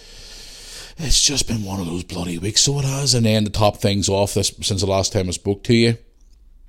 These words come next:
my cooker blew up. <laughs> Now we're gonna go into the, the, the subjects of air fryers. Um, yeah, my cooker blew up this past week. So in the space of the last week and a half, two weeks,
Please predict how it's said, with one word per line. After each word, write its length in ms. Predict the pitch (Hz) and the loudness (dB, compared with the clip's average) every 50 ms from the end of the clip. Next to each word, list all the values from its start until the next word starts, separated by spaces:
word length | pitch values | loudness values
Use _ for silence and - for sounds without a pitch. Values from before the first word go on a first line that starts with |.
| - - - - - - - - | -20 -20 -20 -10 -8 -8 -6 -4
my 100 | 95 90 | -4 -4
cooker 280 | - - 113 110 120 117 | 2 4 4 4 4 4
blew 260 | 110 131 123 127 127 | 4 6 6 6 6
up. 160 | 131 - - - - - _ - - _ _ _ - - - - _ _ _ - - - - | 4 2 -2 -10 -20 -20 _ -20 -20 _ _ _ -20 -20 -20 -20 _ _ _ -6 -4 0 2
<laughs> 0 | 143 139 - - 294 - - - 143 139 - - 117 120 - | 2 2 2 0 -2 -4 0 0 -2 -2 0 0 0 0 2
Now 120 | - 120 117 | 2 2 4
we're 60 | 113 | 4
gonna 140 | 110 104 101 | 4 2 2
go 100 | 95 95 | 0 0
into 120 | 98 98 | 0 0
the, 220 | 95 95 95 90 - | 0 0 0 -2 -2
the, 340 | - 95 95 95 92 - - - - | -4 -2 0 0 -2 -2 -8 -8 -4
the 80 | 95 | -2
subjects 680 | 95 - - - 107 95 87 - - 104 110 107 - - | -2 0 2 2 2 2 0 -2 -2 0 0 0 -2 -6
of 120 | - 85 82 | -10 -8 -4
air 160 | 90 92 101 | -2 -2 -2
fryers. 520 | 98 - - 107 110 117 127 - - - - - - - - - - - - - - - - _ - | -4 -4 -4 -2 -2 -2 -2 -4 -6 -10 -14 -14 -16 -18 -20 -20 -20 -20 -20 -20 -20 -20 -20 _ -4
Um, 560 | - 95 98 101 101 101 95 98 98 95 101 - - - - - - | 2 4 6 6 6 6 4 2 -2 -4 -6 -10 -18 -20 -20 -10 -4
yeah, 180 | - 98 110 113 | 2 4 4 6
my 120 | 113 113 | 6 4
cooker 280 | - - 117 - - 110 | 6 6 6 6 6 4
blew 240 | - 120 120 120 | 4 6 6 6
up 140 | 113 - - | 4 4 0
this 140 | - 117 - | -2 -4 -2
past 320 | - - 120 113 113 - | 2 4 4 4 6 4
week. 160 | - 120 120 - | 2 0 2 4
So 420 | - 113 107 107 107 104 101 - - - - - - - - - - - | 4 6 8 8 8 8 4 0 -6 -18 -20 -20 -20 -20 -20 -14 -4 0
in 120 | 135 131 | 2 4
the 80 | 131 - | 4 4
space 360 | - - 156 156 156 147 - | 4 6 8 8 8 8 8
of 80 | 139 120 | 6 4
the 80 | 123 | 4
last 300 | 117 117 123 123 117 - - - - | 6 8 8 6 6 4 0 -8 -4
week 220 | - 110 117 117 - | 4 4 6 6 8
and 140 | 123 117 | 8 6
a 40 | 113 | 6
half, 280 | 104 110 113 120 117 - | 6 6 4 4 4 4
two 180 | - 123 117 | 4 4 4
weeks, 260 | 107 113 123 - - | 4 4 2 0 -2